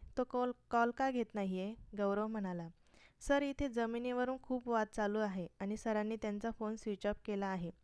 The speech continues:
त्यांना डिस्टर्ब होऊ नये म्हणून. पण सध्या सरांनी वाद मिटवला आहे, त्यामुळे काळजी करण्याचं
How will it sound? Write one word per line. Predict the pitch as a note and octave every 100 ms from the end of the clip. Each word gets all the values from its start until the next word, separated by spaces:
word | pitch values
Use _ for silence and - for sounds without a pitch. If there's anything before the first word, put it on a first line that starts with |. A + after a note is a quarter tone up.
| _ - - -
त्यांना | G#3 G#3 A3
डिस्टर्ब | A3 G#3+ A3 A3
होऊ | G#3 G#3
नये | G3+ G#3
म्हणून. | G#3+ G#3+ F3+ E3+ - - - - - -
पण | B3
सध्या | B3+ A3 A#3+
सरांनी | B3 A#3 A3 A3+ A#3
वाद | A3 G#3+ A3
मिटवला | G#3 G3+ G#3 G#3 A3+
आहे, | G3+ F#3+ G#3+ - - _ -
त्यामुळे | C4 B3+ C4
काळजी | B3 G3+ G#3 B3
करण्याचं | A#3+ A3+ A3+ A3+